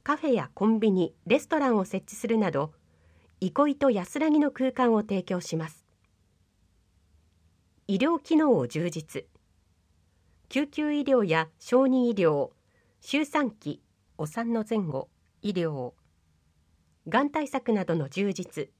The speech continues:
強化を図ります。また、地域の医療機関や福祉施設と連携し、住み慣れた地域で安心して暮らせるよう、地域全体で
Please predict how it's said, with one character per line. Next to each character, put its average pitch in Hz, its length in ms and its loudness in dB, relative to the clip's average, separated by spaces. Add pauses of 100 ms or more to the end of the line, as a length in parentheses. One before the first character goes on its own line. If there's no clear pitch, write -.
強 285 180 0
化 233 160 -2
を 156 40 -2
図 156 280 -10
り 147 100 -4
ま 139 120 -8
す。 - 140 -18 (960)
ま 190 140 -2
た、 190 200 -2 (460)
地 320 140 0
域 294 180 -2
の 214 140 2
医 196 40 0
療 254 220 2
機 - 120 -20
関 233 220 0
や 165 140 0
福 - 240 -10
祉 294 200 -6
施 - 180 -8
設 277 260 -4
と 160 120 0
連 190 180 2
携 185 200 -4
し、 175 320 -10 (640)
住 240 240 2
み 277 80 4
慣 285 60 0
れ 277 80 -2
た 285 120 -2
地 294 180 -4
域 269 180 -6
で 165 240 2 (100)
安 262 200 2
心 285 200 -2
し - 60 -18
て 269 140 0
暮 269 180 -2
ら - 20 0
せ 285 160 0
る 269 140 0
よ 233 340 4
う、 - 220 -20
地 285 140 -2
域 247 180 -2
全 180 180 0
体 180 260 -4
で 170 220 0